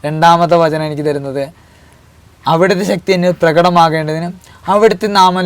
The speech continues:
ലോകമെങ്ങും പ്രഘോഷിക്കേണ്ടതിനും വേണ്ടിയാണ് കർത്താവ് നിന്നെ ഉയർത്തിയിരിക്കുന്നതെന്ന്." തീർച്ചയായിട്ടും എൻ്റെ ജീവിതത്തിലേക്ക് സ്പർശിച്ച എൻ്റെ കർത്താവ് ഇടപെടും. ജീവിക്കുന്നവനായ ദൈവം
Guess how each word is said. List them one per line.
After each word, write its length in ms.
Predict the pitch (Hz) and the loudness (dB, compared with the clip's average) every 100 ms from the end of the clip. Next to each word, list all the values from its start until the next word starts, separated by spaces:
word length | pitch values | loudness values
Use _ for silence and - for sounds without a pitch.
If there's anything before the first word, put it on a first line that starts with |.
| 170 | 4
ലോകമെങ്ങും 520 | 170 180 190 185 185 165 | 4 4 0 -4 -4 -2
പ്രഘോഷിക്കേണ്ടതിനും 1080 | 175 165 175 196 202 196 220 202 202 202 190 175 | 2 4 4 4 0 0 -2 2 0 0 0 0
വേണ്ടിയാണ് 500 | 165 165 170 151 147 139 _ _ _ | 2 2 2 0 -6 -12 _ _ _
കർത്താവ് 340 | 156 147 165 160 151 | -8 0 2 2 -2
നിന്നെ 160 | 151 147 | -6 -4
ഉയർത്തിയിരിക്കുന്നതെന്ന്." 840 | 135 127 147 135 127 123 117 110 110 - - _ _ - - | -4 -4 -6 -6 -8 -12 -14 -14 -18 -20 -20 _ _ -20 -8
തീർച്ചയായിട്ടും 680 | 156 143 - 151 139 131 135 - - - _ 160 | -4 -4 -2 -2 -2 -6 -12 -14 -20 -20 _ -6
എൻ്റെ 140 | 170 170 | -2 2
ജീവിതത്തിലേക്ക് 560 | 170 160 156 151 147 151 - _ _ _ _ _ _ - | 2 2 2 0 0 -4 -6 _ _ _ _ _ _ -20
സ്പർശിച്ച 600 | - 190 185 180 214 180 190 151 - - | -4 0 0 0 -4 -2 -2 -2 -10 -4
എൻ്റെ 140 | 170 175 | -2 2
കർത്താവ് 480 | 160 180 175 180 196 170 - _ 160 | 0 4 4 4 0 -6 -20 _ 0
ഇടപെടും. 640 | 175 214 180 180 185 202 151 - _ 131 | 2 2 2 2 4 4 2 -8 _ -8
ജീവിക്കുന്നവനായ 800 | 139 180 202 185 202 202 190 190 190 170 | -2 0 0 0 -2 -2 -2 0 2 4
ദൈവം 300 | 170 175 185 | 4 4 4